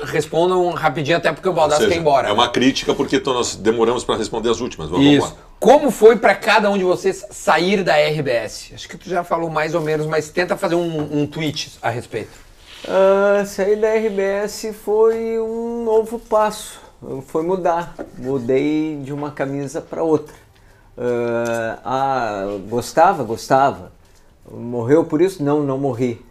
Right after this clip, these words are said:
Speaker 3: Que nem dizia o Cláudio, diz o Cláudio Duarte. "Qual é teu time, Cláudio Duarte?" "Quem paga o meu salário."
Speaker 2: É isso aí.
Speaker 3: Então tá respondido. Quem paga o meu salário.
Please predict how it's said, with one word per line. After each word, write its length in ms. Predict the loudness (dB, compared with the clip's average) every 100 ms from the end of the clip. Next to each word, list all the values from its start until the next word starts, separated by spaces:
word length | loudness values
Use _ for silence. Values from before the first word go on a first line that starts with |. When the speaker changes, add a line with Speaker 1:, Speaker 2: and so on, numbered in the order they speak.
| -20 _ -20 _
Speaker 3:
Que 100 | -4
nem 180 | -2 -2
dizia 200 | -4 -4
o 40 |
Cláudio, 400 | -2 -2 -2 -4 -10
diz 340 | -10 -4 -4 -4
o 60 |
Cláudio 420 | -2 0 0 -4
Duarte. 500 | -2 -2 -2 -8 -20 -20 _ _ -20 _ -2
"Qual 140 | 2
é 80 | 4
teu 160 | 4 2
time, 320 | 0 -2 0
Cláudio 260 | 0 0 -2
Duarte?" 380 | -4 -6 -14 -20
"Quem 160 | -12 -8
paga 220 | -2 -2
o 80 | 0
meu 160 | -4 -4
salário." 440 | -4 -4 -4 -8 -16 -14
Speaker 2:
É 40 | -12
isso 160 | -10
aí. 100 | -10
Speaker 3:
Então 260 | -10 -12 -10
tá 100 | -6
respondido. 500 | -6 -6 -6 -6 -8
Quem 140 | -10 -8
paga 260 | -6 -6
o 40 | -6
meu 140 | -10
salário. 420 | -8 -6 -6 -6